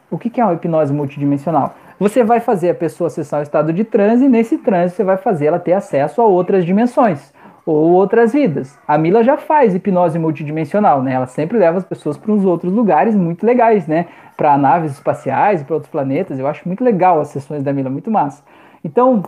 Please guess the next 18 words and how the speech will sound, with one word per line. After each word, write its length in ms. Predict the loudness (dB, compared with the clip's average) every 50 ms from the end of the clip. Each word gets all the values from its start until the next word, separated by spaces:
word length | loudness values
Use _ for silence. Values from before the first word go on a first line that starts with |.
| -8 _ _ _ -4
é, 640 | -2 0 2 2 2 4 2 2 2 0 0 -2 -6
o 40 | -8
que 120 | -2 -2
mais? 320 | 0 2 2 0 0 -2 -4
Tem, 580 | -4 -2 0 0 0 0 -2 -2 -4 -8 -12 -12
que, 160 | -6 -6 -6
que 160 | -6 -6 -6
mais 240 | -4 -2 -2 -4 -4
que 100 | -4 -6
eu 60 | -4
vi? 180 | -4 -2 -2 -2
Eu 80 | -2 -2
vi 180 | -2 -4 -4
já 180 | -2 0 0 0
a 80 | 0
hipnose, 1080 | -2 -2 -4 -2 0 0 2 2 0 0 0 0 2 2 4 4 4 4 2 2 -2 -4 -8 _ _ _ _ _ _ _ _ _ _ _ -20 _ _ _ _ -4
hipnose 460 | -2 0 0 2 2 4 4 4 4
evolutiva. 880 | 2 4 4 4 4 2 0 -2 -2 -2 -2 -2 -2 -2 -6 -12 -14